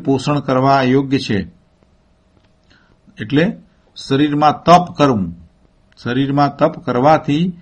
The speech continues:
એ સ્વર્ગ અને મોક્ષની પ્રાપ્તિ થાય, એવી એની માન્યતા છે. તથા દેવગુરુ શાસ્ત્ર આદિ હિતકારી છે, ઇત્યાદિ પરદ્રવ્યોનો ગુણ વિચારી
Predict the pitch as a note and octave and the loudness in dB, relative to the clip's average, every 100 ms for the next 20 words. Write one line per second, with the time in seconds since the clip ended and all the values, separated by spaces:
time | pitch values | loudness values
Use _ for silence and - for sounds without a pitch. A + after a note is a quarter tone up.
0 | _ _ _ A#2+ B2 - C3 D3 D3 D#3 | _ _ _ -6 -4 -4 0 0 0 -2
1 | E3 - B2 C3 A#2+ A#2 - C3 B2+ A#2 | -8 -10 -4 -2 0 -4 -6 -6 -2 -2
2 | G#2+ - B2 A#2+ D3 F#2+ - - C3 D#3 | -2 -2 -6 -2 -2 -2 -6 -6 -2 0
3 | D#3+ C#3+ B2 B2 A2+ G#2+ G#2 G#2 F#2 F#2+ | 2 0 2 0 0 0 -2 -6 -10 -12
4 | - _ _ _ _ - B2 C3+ D#3 D#3+ | -18 _ _ _ _ -6 -4 4 4 4
5 | B2 C3+ D#3 E3 D3 D3+ D#3 - B2 A#2+ | 2 2 4 2 0 0 0 2 2 2
6 | - D3 C#3 C3+ C#3+ C#3 G#2 A#2 - D3 | 0 0 0 2 0 0 -2 -8 -4 2
7 | D3+ D3+ C#3 C3+ A2+ A2 - _ _ _ | 4 4 0 -2 -2 -4 -14 _ _ _
8 | _ _ _ _ _ - - - D3+ D3 | _ _ _ _ _ -16 -4 2 2 4
9 | D3+ - C#3 D3+ C#3 C#3 C3+ C#3+ C#3+ B2 | 0 0 0 0 0 0 0 0 0 0
10 | B2+ C3+ B2 B2 D3+ D3 C3+ C3 | 0 2 2 0 2 2 2 -2